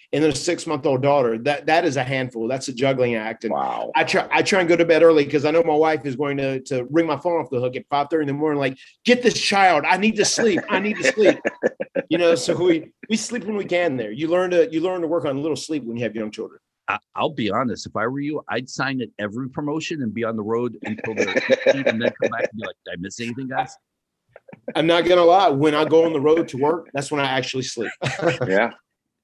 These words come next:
Speaker 2: Yeah.
Speaker 3: Well, listen, let's start the questioning off with this. Uh, you are now jumping into the podcast space, which I,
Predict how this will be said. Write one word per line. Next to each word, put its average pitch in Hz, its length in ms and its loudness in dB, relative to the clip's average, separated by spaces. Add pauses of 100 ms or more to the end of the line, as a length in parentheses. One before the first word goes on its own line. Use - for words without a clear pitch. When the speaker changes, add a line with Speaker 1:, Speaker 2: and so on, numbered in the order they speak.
Speaker 2:
Yeah. 85 160 -8 (160)
Speaker 3:
Well, 151 340 -6 (160)
listen, 131 520 -8
let's 147 240 -2
start 190 260 -6
the 160 80 -10
questioning 123 460 -6
off 98 260 -10
with 98 200 -8
this. - 320 -10
Uh, 90 340 -2 (460)
you 135 340 -2
are 165 80 -2
now 127 200 -2
jumping 110 440 -4
into 95 480 -8
the 90 320 -10
podcast 101 580 -8
space, 80 480 -12
which 92 340 -12 (300)
I, 135 140 -4